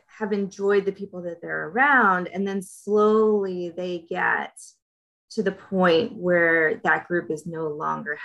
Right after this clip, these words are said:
healthy for them. So I think that's a really big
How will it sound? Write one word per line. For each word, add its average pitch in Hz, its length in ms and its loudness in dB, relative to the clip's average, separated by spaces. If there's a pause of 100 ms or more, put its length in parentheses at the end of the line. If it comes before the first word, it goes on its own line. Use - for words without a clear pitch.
healthy - 580 -8 (140)
for 160 240 4
them. 151 480 -2
So 190 260 4
I - 140 4
think 233 200 4
that's 220 180 2
a 214 80 4
really 175 300 0
big 175 400 -2